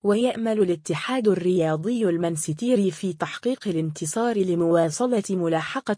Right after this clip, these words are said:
المراكز المؤهلة للمسابقات الإفريقية، وتعزيز حظوظه في التقدم أكثر في ترتيب البطولة.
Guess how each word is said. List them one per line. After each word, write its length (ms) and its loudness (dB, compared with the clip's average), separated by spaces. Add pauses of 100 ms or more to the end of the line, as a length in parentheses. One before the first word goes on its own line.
المراكز 760 0
المؤهلة 800 0
للمسابقات 960 0
الإفريقية، 1040 -2 (220)
وتعزيز 720 0
حظوظه 760 0
في 120 -4
التقدم 560 -2
أكثر 560 -2
في 180 -6
ترتيب 560 -2
البطولة. 680 0